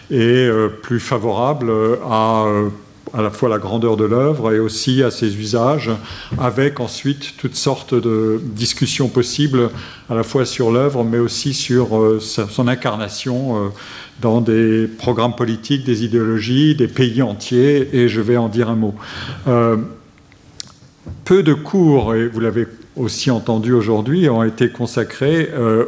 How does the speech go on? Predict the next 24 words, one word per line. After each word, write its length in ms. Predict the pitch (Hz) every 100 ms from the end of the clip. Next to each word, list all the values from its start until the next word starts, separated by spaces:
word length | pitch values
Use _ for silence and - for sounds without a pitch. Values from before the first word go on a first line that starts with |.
| 156
au 300 | 123 113 117
Collège 320 | - 117 113
de 100 | 113
France 380 | 104 143 147 -
entièrement, 800 | 151 151 - 120 117 123 156 - 151
euh, 320 | 127 113 120 - - -
à 100 | 120
Marx. 560 | 110 143 - - - - - - -
À 60 |
vrai 180 | 127 120
dire, 180 | 110 135
il 60 | 123
n'y 80 |
en 60 | 107
a 80 | 101
eu 100 | 101
qu'un, 400 | - 123 160 165 -
euh, 180 | 110 104
c'était 320 | 104 120 127
celui 280 | 120 123 123
de 80 | 120
Raymond 340 | 110 113 110
Aron, 300 | 101 107 165 - - - - - 127
euh, 500 | 107 104 95 95